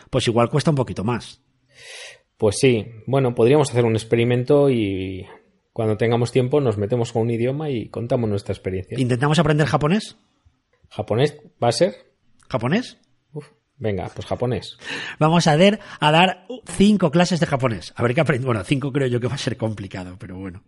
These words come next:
Speaker 1: con, con cinco no se conseguirá mucho. Hay un,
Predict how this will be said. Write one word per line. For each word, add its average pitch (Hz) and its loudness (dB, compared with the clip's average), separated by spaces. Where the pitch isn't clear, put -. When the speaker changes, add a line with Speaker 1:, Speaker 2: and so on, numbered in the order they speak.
Speaker 1:
con, 104 -10
con 120 -4
cinco 139 -4
no 147 0
se 135 0
conseguirá 101 -6
mucho. 90 -10
Hay 147 2
un, 190 4